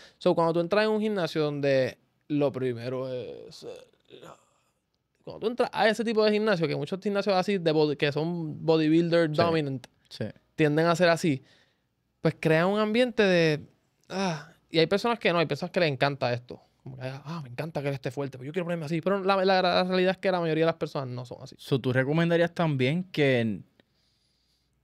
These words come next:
Speaker 2: el gimnasio que vamos a escoger para ir es bien importante también? Como que
Speaker 1: Claro.
Speaker 2: dar una vueltecita y ver cómo es el ambiente. ¿Tú recomendarías eso? Antes de
Speaker 1: Claro.
Speaker 2: empezar, como que date la vuelta por un gimnasio a ver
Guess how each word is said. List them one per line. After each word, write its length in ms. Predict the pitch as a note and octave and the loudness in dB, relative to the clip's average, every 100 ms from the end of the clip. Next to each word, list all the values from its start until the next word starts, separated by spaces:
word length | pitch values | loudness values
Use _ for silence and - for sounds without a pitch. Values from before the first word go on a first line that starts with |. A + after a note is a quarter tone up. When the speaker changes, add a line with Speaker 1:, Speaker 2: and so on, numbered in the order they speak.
| _ | _
Speaker 2:
el 180 | - B2+ | 0 2
gimnasio 580 | C3 B2+ A#2 A2+ B2+ D#3+ | 2 2 2 2 0 0
que 80 | D#3+ | 0
vamos 280 | D#3+ D#3+ E3 | 0 0 -2
a 40 | |
escoger 380 | E3 D#3 D3 D#3 | -2 0 0 2
para 260 | D#3+ C#3+ | 2 2
ir 120 | C#3 E3+ | 2 0
es 100 | B2 | 0
bien 160 | A#2 | 0
importante 580 | D3 D3 C3+ C3 B2+ C#3 | 0 0 -2 0 -2 0
también? 560 | C3 F#2 F#2 A#2+ A#2 G#2+ - _ _ _ _ | -2 -2 -2 -2 -2 -8 -16 _ _ _ _
Como 220 | - A#2 A2 | -6 -4 0
que 100 | B2 | 0
Speaker 1:
Claro. 160 | - | 2
Speaker 2:
dar 120 | B2 | 2
una 100 | A#2+ | 4
vueltecita 420 | D3 D3+ D3 D3+ D3 | 4 4 4 4 4
y 40 | |
ver 140 | B2 | 4
cómo 180 | A2+ C3+ | 4 4
es 40 | C#3+ | 6
el 60 | |
ambiente. 520 | C#3 C3 C3 C3 A2 | 6 4 4 2 0
¿Tú 240 | G2+ G#2+ A#2 | -2 0 -2
recomendarías 640 | B2 C3+ B2 C3 C3 C3 C3+ | 0 -2 0 2 2 4 4
eso? 540 | C#3 C#3 G#2+ F#2 F2+ - | 2 0 -2 -2 -6 -6
Antes 220 | C#3+ F#3 | -2 2
de 40 | |
Speaker 1:
Claro. 100 | F#3 | 2
Speaker 2:
empezar, 260 | F#3 F3+ F3+ | 2 2 2
como 200 | D3+ B2+ | 2 2
que 300 | A2+ G#2 F2 - | 4 4 2 -2
date 260 | - A2+ C#3 | -2 2 2
la 60 | |
vuelta 300 | C3 B2 B2+ | 2 2 0
por 100 | A#2+ | 0
un 120 | B2 B2+ | 0 2
gimnasio 340 | A#2+ B2+ | 2 0
a 40 | |
ver 40 | C3 | 0